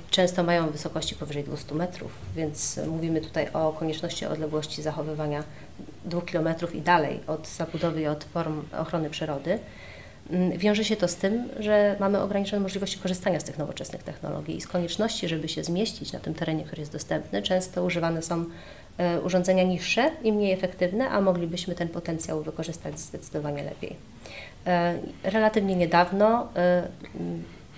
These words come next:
zaktualizowaliśmy taki raport, który przygotował dla nas Instytut Energetyki Odnawialnej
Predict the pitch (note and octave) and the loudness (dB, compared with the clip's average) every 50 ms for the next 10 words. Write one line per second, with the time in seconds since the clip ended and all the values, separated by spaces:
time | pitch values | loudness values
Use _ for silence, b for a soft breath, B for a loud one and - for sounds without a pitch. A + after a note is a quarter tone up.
0 | B B B B - - D3+ - - - F#3 - - F#3+ F3+ F3 F3 E3 E3+ D#3 | B B B B -12 -6 -6 -6 -4 -4 -8 -4 2 4 4 4 4 2 2 2
1 | E3 D#3+ E3 F3 F3+ - E3 D3+ D3+ D3 D3+ - D3+ - - - E3 F3+ F3+ - | 2 2 2 0 0 -2 -2 0 0 -2 -2 -4 -6 -4 0 2 2 2 2 2
2 | G#3 F#3 F#3 - - - F3 E3+ E3 - - - E3 - E3+ D#3+ D3+ D#3+ D#3 D3+ | 0 0 0 -8 -8 -4 -4 -4 -4 -4 -6 -6 -4 -2 -2 -2 0 0 0 0
3 | D#3 D#3 D#3 D#3 D#3 D#3 - - - - D3 E3 - - E3+ D#3+ D3+ D#3 - - | -2 -2 -2 -2 -2 -2 -4 -4 -4 -6 -6 -6 -2 -2 -2 -2 -2 -2 -4 -4
4 | E3 D#3+ D#3+ D#3 D3 - - - - D3 D3+ D3+ D3 C#3+ D#3 D3 C3+ D3 D#3+ G3+ | -4 -2 -2 -4 -6 -4 -4 -4 -4 -2 -2 -2 -2 0 -2 -2 -2 0 2 2
5 | B3 C4+ | 2 0